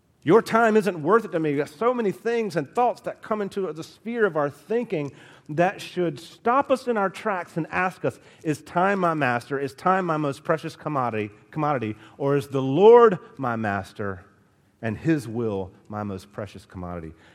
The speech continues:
I promise you, Chapel folks, I am preaching to Brad this morning. I am preaching to me first and foremost because I have made an idol out of time in my own life. And I have seen places where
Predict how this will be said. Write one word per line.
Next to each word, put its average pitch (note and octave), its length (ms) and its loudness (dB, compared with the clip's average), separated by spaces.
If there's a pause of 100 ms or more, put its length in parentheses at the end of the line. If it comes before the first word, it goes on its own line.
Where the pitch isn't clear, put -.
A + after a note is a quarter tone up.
I G#2+ 140 -4
promise C#3 520 -6
you, B2 120 -10
Chapel A2+ 400 -8
folks, A2 360 -8
I C3 180 -8
am F#2+ 100 -10
preaching B2 440 -12
to B2 120 -16
Brad G2 400 -8
this - 180 -20
morning. D#2+ 300 -14 (560)
I A#2 120 -2
am G2+ 100 -4
preaching C3+ 420 -8
to A#2+ 100 -8
me C3 240 -4
first B2+ 380 -10
and G#2+ 100 -10
foremost A2+ 640 -8 (260)
because A2+ 240 -8
I A#2 120 -2
have A#2 120 -6
made A2 180 -4
an G#2+ 120 -8
idol B2 320 -2
out A2 100 -2
of G#2+ 80 -6
time A2 340 -6
in F#2+ 80 -6
my F#2+ 200 -8
own A2 180 -6
life. E2+ 460 -12 (460)
And A#2+ 120 -2
I A#2 40 0
have A#2+ 180 -2
seen D3 260 -2
places C3+ 480 -4
where A#2 340 -2